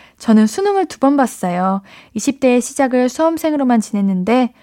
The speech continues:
스물다섯인 지금은 방송인으로 잘 살고 있어요. 물론 그때는 너무 힘들었지만 그래도 그 시기를 다 지나고 나니 진부한 말이지만 정말 성장했다고 느껴요. 혹시 수능 치고 힘들어하는 친구들이 있다면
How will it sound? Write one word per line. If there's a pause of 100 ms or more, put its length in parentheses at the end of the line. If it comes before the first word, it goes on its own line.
(220)
스물다섯인
지금은
방송인으로
잘
살고
있어요. (460)
물론
그때는
너무
힘들었지만 (260)
그래도
그
시기를
다
지나고
나니 (340)
진부한
말이지만
정말
성장했다고
느껴요. (440)
혹시 (320)
수능
치고
힘들어하는
친구들이
있다면